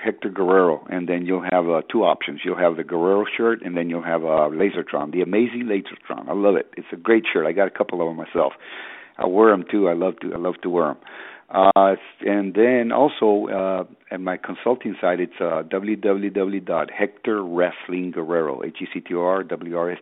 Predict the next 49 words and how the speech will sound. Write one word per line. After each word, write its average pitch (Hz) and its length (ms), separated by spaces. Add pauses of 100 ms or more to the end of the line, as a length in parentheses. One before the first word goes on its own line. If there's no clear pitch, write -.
T 92 80
L 85 100
I 82 220 (640)
N 85 240
G, 131 400
and 85 120
then 85 200
G 95 180
U 95 140
E 98 240
R 87 320
R 90 360
E 101 260
R 82 300
O 107 260
dot 82 300
com, 123 340 (640)
or 95 100
just 135 200 (140)
type 139 140
in 143 100
my 131 100
name, 131 220
Hector 101 260
Guerrero, 98 440
and 82 140
then 82 440
I 82 200
should 92 100
be 92 140
one 95 180
of 92 80
the 92 60
ones 92 220
that 95 140
comes 90 240
up 85 220
on, 71 240 (180)
on 73 280
the, 64 180
uh, 50 100 (120)
on, 73 200 (300)
on 78 320
if 78 140
you 80 80
Google 82 280
me. 64 200 (840)
So, 98 360
uh, 92 300